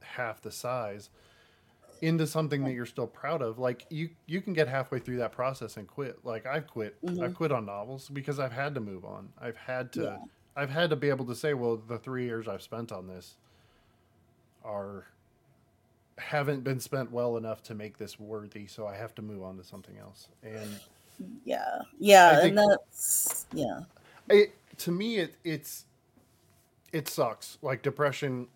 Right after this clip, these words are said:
Speaker 1: or not depression, I mean,
Speaker 2: Yeah.
Speaker 1: depression comes with
Speaker 2: Yeah.
Speaker 1: rejection, but rejection is, like, extremely hard to explain to somebody who hasn't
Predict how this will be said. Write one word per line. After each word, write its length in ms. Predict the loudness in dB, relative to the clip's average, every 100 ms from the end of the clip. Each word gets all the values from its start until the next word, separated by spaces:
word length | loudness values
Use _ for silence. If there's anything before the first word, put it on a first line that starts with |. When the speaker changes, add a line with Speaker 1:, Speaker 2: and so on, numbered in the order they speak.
| _
Speaker 1:
or 160 | -6 -6 _ -18 -10
not 160 | -10 -10
depression, 460 | -12 -16 -18 -20 -20 _ _
I 60 | -14
mean, 120 | -12 -10
Speaker 2:
Yeah. 60 |
Speaker 1:
depression 380 | -10 -10 -12 -16 -20 _ _
comes 280 | 0 0 2
with 100 | -2
Speaker 2:
Yeah. 60 | -4
Speaker 1:
rejection, 460 | -4 -6 -6 -14 -2
but 180 | -2 -2 -20 -20 -20 _
rejection 800 | -4 0 2 2 0 -2 -2 -4 -12 _
is, 200 | -4 0
like, 280 | 0 0 -4 -12
extremely 600 | -10 -8 -2 0 2 0
hard 460 | 0 -2 -2 -6 -12
to 480 | -6 -4 -4 -8 -16 _ _ _
explain 500 | -14 -14 -8 -6 -6
to 100 | -10
somebody 420 | -10 -10 -8 -10
who 180 | -12 -14
hasn't 380 | -8 -8 -8 -12